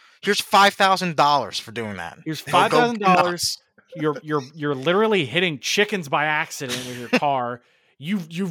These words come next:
Speaker 2: you're doing great, buddy. It's like a celebration of cars rather than just, like, uh, um, a hoity-toity, like, "We're gonna show you the leather of the new B M W." No, it's like, "We're fucking smashing this car through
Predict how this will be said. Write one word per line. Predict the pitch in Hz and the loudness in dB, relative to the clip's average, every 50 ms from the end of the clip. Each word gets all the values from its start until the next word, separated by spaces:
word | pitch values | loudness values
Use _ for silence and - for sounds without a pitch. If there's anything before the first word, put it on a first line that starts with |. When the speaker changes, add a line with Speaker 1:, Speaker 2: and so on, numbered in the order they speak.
| 143 139 | -6 -6
Speaker 2:
you're | 160 214 226 | -4 -2 0
doing | 175 302 330 330 247 170 | 0 0 0 0 -2 -4
great, | 147 165 160 190 214 254 247 196 135 - | -4 -4 -4 -2 -2 -2 -2 -4 -8 -6
buddy. | - 151 143 139 139 135 | -4 -2 -2 -2 -4 -6
It's | - 175 185 190 - - | -4 -2 -2 -2 -2 -2
like | 214 226 202 190 | -2 -2 -2 -4
a | 170 | -6
celebration | - - 196 190 180 170 143 120 123 131 139 139 131 127 - - - 113 107 104 101 104 - - | -8 -4 -2 -2 -2 -2 -4 -6 -8 -8 -6 -6 -6 -6 -6 -8 -8 -10 -12 -14 -16 -18 -20 -18
of | 123 113 - | -20 -18 -12
cars | - 131 117 110 107 107 104 - | -10 -8 -8 -8 -8 -12 -12 -10
rather | 127 120 113 110 120 | -8 -8 -8 -10 -10
than | 110 120 120 113 110 | -10 -10 -12 -10 -12
just, | 110 117 - - - - | -14 -14 -16 -16 -14 -12
like, | 117 113 110 107 104 _ _ _ _ _ _ _ _ _ _ _ | -10 -10 -10 -12 -14 _ _ _ _ _ _ _ _ _ _ _
uh, | 127 123 117 110 110 - | -14 -12 -12 -12 -14 -14
um, | 123 120 113 110 110 107 104 _ _ | -14 -14 -14 -14 -14 -16 -18 _ _
a | 135 123 | -14 -12
hoity-toity, | 113 - 147 156 147 143 139 131 - - 143 143 135 131 131 131 123 | -6 -4 -2 -2 -2 -4 -8 -12 -12 -8 -4 -4 -4 -4 -6 -8 -8
like, | 120 117 117 107 _ | -8 -10 -12 -12 _
"We're | - 127 135 143 | -12 -10 -8 -8
gonna | 143 156 147 135 | -8 -8 -8 -10
show | - - - 139 131 | -10 -12 -12 -12 -12
you | 131 123 123 123 | -12 -12 -14 -14
the | 123 123 120 | -12 -12 -12
leather | 123 127 131 135 131 127 127 131 120 117 120 | -12 -10 -10 -10 -10 -10 -10 -12 -12 -14 -16
of | 120 117 _ | -20 _ _
the | 123 117 123 | _ _ -20
new | 131 120 117 - 120 | -20 -20 -20 -20 -18
B | 135 127 123 127 123 117 - | -18 -16 -14 -14 -14 -14 -16
M | 131 123 | -14 -10
W." | 131 123 - - 127 127 117 _ _ _ - 120 120 - - 131 - _ _ _ _ _ _ _ _ _ _ _ _ _ _ _ _ | -10 -10 -10 -12 -18 -18 -18 _ _ _ -20 -20 -20 -18 -18 -20 -20 _ _ _ _ _ _ _ _ _ _ _ _ _ _ _ _
No, | - 254 302 277 160 117 107 | 0 0 2 2 0 -2 -6
it's | 123 123 - | -10 -8 -6
like, | 185 151 147 | -6 -6 -4
"We're | 160 175 185 175 | -4 -6 -6 -2
fucking | - 240 226 - 214 - | 0 0 0 0 -2 -6
smashing | - - 254 254 254 - 247 247 | -4 -2 0 0 0 0 -2 -4
this | 240 - | -6 -4
car | - - 233 233 226 | -2 0 2 2 0
through | 208 - 233 226 220 208 185 170 | -2 -4 -6 -6 -6 -6 -8 -12